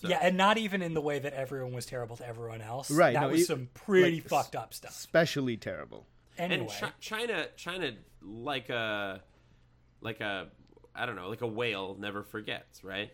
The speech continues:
Speaker 3: Yes.
Speaker 1: What is it that never forgets?
Speaker 3: Elephants.
Speaker 2: Elephants.
Speaker 1: Got it.
Speaker 3: Yeah.
Speaker 2: But, I mean, whales
Speaker 3: Elephants and clowns.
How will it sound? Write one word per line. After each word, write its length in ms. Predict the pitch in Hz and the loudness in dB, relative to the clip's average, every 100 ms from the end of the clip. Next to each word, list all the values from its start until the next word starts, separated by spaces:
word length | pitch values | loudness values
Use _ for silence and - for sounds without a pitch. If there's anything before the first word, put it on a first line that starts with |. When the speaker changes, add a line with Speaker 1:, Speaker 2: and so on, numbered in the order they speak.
| - | -10
Speaker 3:
Yes. 460 | 117 92 - - - _ _ _ - | -6 -6 -8 -20 -20 _ _ _ -8
Speaker 1:
What 220 | 117 151 | -4 -4
is 100 | 170 | -4
it 80 | 170 | -8
that 120 | 160 | -8
never 200 | 160 160 | -8 -8
forgets? 560 | 160 160 170 - - _ _ - | -10 -12 -12 -16 -20 _ _ -10
Speaker 3:
Elephants. 260 | 110 98 143 131 113 | -8 -6 -8 -8 -10
Speaker 2:
Elephants. 340 | 107 98 - - _ _ _ - | -14 -18 -20 -20 _ _ _ -8
Speaker 1:
Got 180 | 92 | -6
it. 160 | 92 - _ _ - | -4 -8 _ _ -14
Speaker 3:
Yeah. 100 | 107 | -8
Speaker 2:
But, 160 | 226 233 | 0 2
I 60 | |
mean, 180 | 247 285 | 4 2
whales 420 | 160 175 262 262 - | 2 2 0 -4 -4
Speaker 3:
Elephants 440 | 117 135 139 131 | -2 -2 -4 -4
and 120 | 127 | -8
clowns. 540 | - 104 90 85 90 | -6 -8 -8 -12 -16